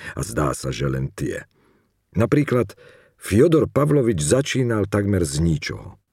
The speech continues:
Ako bezvýznamný sedmoslivkár behával na obedy k cudzím stolom, striehol na príležitosť stať sa príživníkom. No keď umrel, našlo sa u neho okolo sto tisíc rubľov v hotovosti.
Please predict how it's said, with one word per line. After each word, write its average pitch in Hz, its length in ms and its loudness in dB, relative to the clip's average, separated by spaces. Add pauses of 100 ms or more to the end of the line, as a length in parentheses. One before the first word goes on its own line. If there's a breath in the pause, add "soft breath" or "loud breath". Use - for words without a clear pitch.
(120)
Ako - 240 0
bezvýznamný 78 880 2
sedmoslivkár 71 1040 -2
behával 73 640 0
na 80 160 0
obedy 71 400 -2
k - 80 -16
cudzím 69 400 -4
stolom, 82 640 0 (400 loud breath)
striehol 95 480 2
na 87 160 2
príležitosť 85 960 0 (240 loud breath)
stať - 320 -2
sa - 160 0
príživníkom. 80 1040 0 (480 loud breath)
No 90 160 -2
keď - 240 -2
umrel, 139 480 0 (480 soft breath)
našlo 135 480 2
sa - 160 0
u 123 160 2
neho 127 160 2
okolo 98 480 0
sto - 560 -2
tisíc 113 560 -2
rubľov 85 560 2
v 67 80 -6
hotovosti. - 720 -10